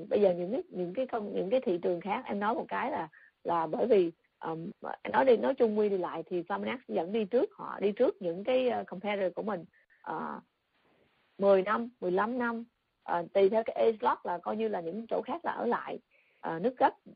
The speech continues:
đã là độc quyền của Pharmanax, tức là, ờ, em muốn nói một câu, em nhấn mạnh đây là ông Joe Chen, ổng th-, có một cái advantage đó là ổng là người Trung Quốc. À, thứ nhất nữa, thứ nhì nữa là bởi vì ổng là, ờ, scientist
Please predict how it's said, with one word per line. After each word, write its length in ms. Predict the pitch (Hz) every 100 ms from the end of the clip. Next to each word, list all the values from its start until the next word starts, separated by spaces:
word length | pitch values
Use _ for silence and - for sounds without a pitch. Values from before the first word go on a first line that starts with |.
| -
đã 220 | 160 185
là 240 | 240 190 170
độc 180 | 165 -
quyền 260 | 190 180 190
của 400 | 202 196 233 294
Pharmanax, 340 | 247 202 226 - _ _ _ -
tức 80 |
là, 320 | 302 196 165 160 _ _ -
ờ, 260 | 165 165 160 202 190 _ _ _ -
em 200 | - 208
muốn 160 | 214
nói 120 | 226 285
một 120 | 226
câu, 260 | 208 208 196
em 120 | 202
nhấn 160 | 208 233
mạnh 180 | - 180
đây 160 | 208
là 200 | 175 165
ông 240 | - 208 208
Joe 180 | 220 208
Chen, 340 | 208 202 190
ổng 240 | 190 185 208
th-, 100 | 254
có 140 | - 269
một 160 | 233 170
cái 220 | 233 208 170
advantage 580 | - 165 190 202 165 -
đó 140 | 233 233 -
là 220 | 170 160
ổng 180 | 170 233
là 80 | 185
người 180 | 165
Trung 220 | 160 180 190
Quốc. 220 | 214 - _ _ _ -
À, 220 | 160 160 214
thứ 80 |
nhất 260 | 233 269 -
nữa, 200 | 160 180
thứ 80 | 247
nhì 240 | 233 185 160
nữa 180 | 175
là 200 | 185 170 185
bởi 160 | 180
vì 160 | 233 175
ổng 260 | - 170 240
là, 260 | 196 160 - _ _
ờ, 240 | - 160 160
scientist 380 | 202 196 220 277